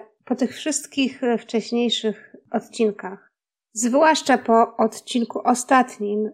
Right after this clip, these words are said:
gdzie było mi naprawdę smutno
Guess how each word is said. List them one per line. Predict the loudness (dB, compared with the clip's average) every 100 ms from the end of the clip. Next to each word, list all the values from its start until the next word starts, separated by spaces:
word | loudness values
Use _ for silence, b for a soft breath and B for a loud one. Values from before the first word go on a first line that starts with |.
| -10
gdzie | -8 -6 -6 0 4 6 4 2 -6
było | -2 2 6
mi | 6
naprawdę | 4 4 2 4 0 0 -6 _
smutno | -8 2 6 6 4 -2 -4 -4